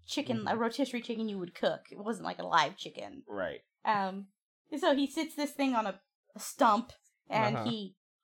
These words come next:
Speaker 1: whoop, <laughs> puts the pear in it. I mean
Speaker 2: He's like, "Yeah,"
Speaker 1: Yeah.
Speaker 2: or whatever. <laughs> That's,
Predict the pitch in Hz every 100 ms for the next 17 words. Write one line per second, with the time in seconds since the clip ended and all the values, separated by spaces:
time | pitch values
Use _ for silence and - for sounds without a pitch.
0 | _ - 640 640 - - - - - 427
1 | - - 185 190 - - 226 220 247 240
2 | 226 220 254 277 - - - _ _ -
3 | 110 98 _ - - 147 - - 359 494
4 | 427 147 139 139 131 123 - - - -
5 | - - - - - - 156 143 143